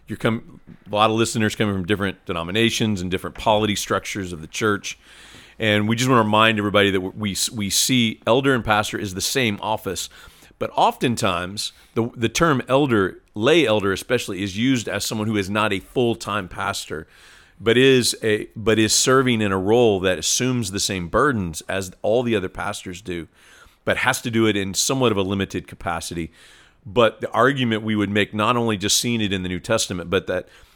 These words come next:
the burdens to care for souls and minister the word and shepherd the flock that we're called to do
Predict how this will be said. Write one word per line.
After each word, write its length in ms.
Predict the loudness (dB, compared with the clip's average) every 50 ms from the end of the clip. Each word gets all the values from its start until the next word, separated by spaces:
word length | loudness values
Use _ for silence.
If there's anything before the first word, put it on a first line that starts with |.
| -20 _ _
the 80 | -6 -2
burdens 480 | 2 4 4 4 4 2 0 -4 -6 -6
to 80 | -8
care 240 | -4 0 0 2 2
for 140 | 0 -2 -4
souls 540 | -2 0 2 2 2 2 0 -2 -6 -8 -10
and 100 | -8 -6
minister 340 | -4 -4 -4 -2 -2 0 0
the 100 | 0 2
word 420 | 2 4 4 4 2 0 -4 -8
and 140 | -10 -8 -6
shepherd 360 | -2 -2 -2 -2 -2 -6 -10
the 60 | -10 -14
flock 440 | -10 -6 0 2 2 2 0 -2
that 100 | -6 -10
we're 100 | -10 -10
called 320 | -6 -4 -2 0 0 -2 -4
to 60 | -6
do 340 | -4 -2 -2 0 -2 -2